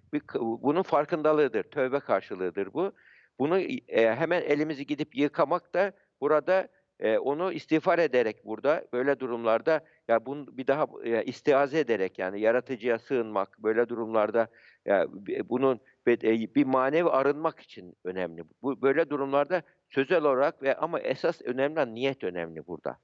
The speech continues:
Yani ibadetlerde çok niyet önemli. Burada üc-, müc-, karşılığını, e, yaratandan beklemek üzere ilahi rızayı hedefleyerek ibadet etmek önemli.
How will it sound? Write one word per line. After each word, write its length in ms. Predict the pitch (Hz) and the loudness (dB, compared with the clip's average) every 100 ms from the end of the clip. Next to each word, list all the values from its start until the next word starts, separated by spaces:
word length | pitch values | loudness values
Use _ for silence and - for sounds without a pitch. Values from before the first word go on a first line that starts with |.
| _ _ _ | _ _ _
Yani 180 | 98 98 | -2 0
ibadetlerde 760 | 123 120 123 127 - - 120 151 | 2 2 2 2 -2 0 0 0
çok 280 | - 156 - | -4 -6 -4
niyet 260 | 202 - | -6 -4
önemli. 360 | 95 85 87 98 _ - - | -6 -6 -6 -10 _ -20 0
Burada 360 | 147 147 165 165 | 2 4 2 -2
üc-, 340 | - 131 120 _ | -2 -8 -8 _
müc-, 340 | 123 131 - - | -10 -10 -12 -2
karşılığını, 760 | 139 143 - 143 151 151 175 170 _ _ - | 0 2 0 2 2 2 -2 -2 _ _ -14
e, 100 | 104 | -6
yaratandan 920 | 101 110 120 147 165 156 156 180 165 | -4 2 4 4 0 -2 0 -2 0
beklemek 480 | 135 - 156 175 135 | -4 0 0 0 -4
üzere 420 | 113 113 95 80 _ _ - | -2 0 0 -4 _ _ -10
ilahi 480 | 117 120 127 170 139 | 0 2 2 0 -6
rızayı 400 | 123 135 170 147 | -2 0 2 0
hedefleyerek 640 | 143 156 - 156 170 147 | 0 0 0 2 2 2
ibadet 440 | 110 104 92 104 - | 0 -2 -2 -4 -12
etmek 360 | 92 78 78 | -14 -14 -14
önemli. 400 | 78 80 73 71 | -12 -10 -12 -14